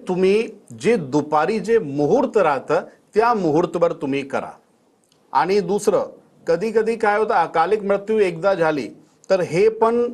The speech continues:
बघणं खूप महत्त्वाचं आहे की बाबा जे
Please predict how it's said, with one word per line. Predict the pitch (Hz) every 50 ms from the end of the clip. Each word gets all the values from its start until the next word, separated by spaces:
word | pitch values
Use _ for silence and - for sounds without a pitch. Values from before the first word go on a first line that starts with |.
| - - _ _ -
बघणं | 135 127 147 165 165 180 202 214 208 208
खूप | - 220 214
महत्त्वाचं | 190 170 160 165 160 - 208 196 196 196 196
आहे | 180 180 202 226 - - - _ _ _ _ -
की | - 214
बाबा | 185 202 202 196 226
जे | 214 160 175 226